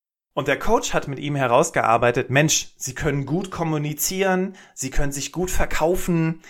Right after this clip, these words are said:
Sie sollten in die Unternehmenskommunikation.“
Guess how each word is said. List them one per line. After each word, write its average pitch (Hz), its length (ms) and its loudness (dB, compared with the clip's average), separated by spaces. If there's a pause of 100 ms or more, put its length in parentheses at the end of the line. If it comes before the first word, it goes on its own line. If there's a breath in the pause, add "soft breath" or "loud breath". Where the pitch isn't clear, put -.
(140 loud breath)
Sie 139 240 -2
sollten 151 320 2
in 131 100 -2
die 135 100 0
Unternehmenskommunikation.“ 120 1300 -6